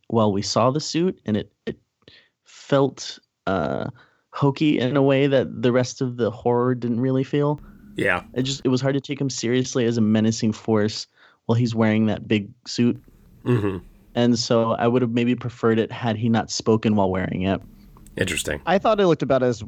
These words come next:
Speaker 3: good as the effects in Hollow Man, uh, twenty years ago, which is very
Speaker 2: Yeah.
Speaker 3: much a similar movie. Uh,
Speaker 1: Mm-hmm.
Speaker 2: My
Speaker 3: but
Speaker 2: God.
Speaker 3: not really escalated beyond that, unfortunately.
Speaker 2: <laughs>
Speaker 3: But again, it didn't really take me out of it. It was, I was okay with it.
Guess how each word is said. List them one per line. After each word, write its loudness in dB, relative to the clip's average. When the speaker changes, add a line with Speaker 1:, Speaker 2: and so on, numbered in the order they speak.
Speaker 3:
good 0
as -2
the -2
effects -2
in -6
Hollow 0
Man, 2
uh, 4
twenty -2
years 0
ago, 0
which -4
is -4
very 2
Speaker 2:
Yeah. 4
Speaker 3:
much -4
a -2
similar -2
movie. -4
Uh, 0
Speaker 1:
Mm-hmm. 4
Speaker 2:
My 0
Speaker 3:
but 2
Speaker 2:
God. -2
Speaker 3:
not 2
really -4
escalated -4
beyond -4
that, 0
unfortunately. 0
Speaker 2:
<laughs> -8
Speaker 3:
But 0
again, -2
it -4
didn't -2
really 0
take -4
me -4
out -2
of -8
it. -8
It -4
was, -6
I 2
was 0
okay -2
with -10
it. -6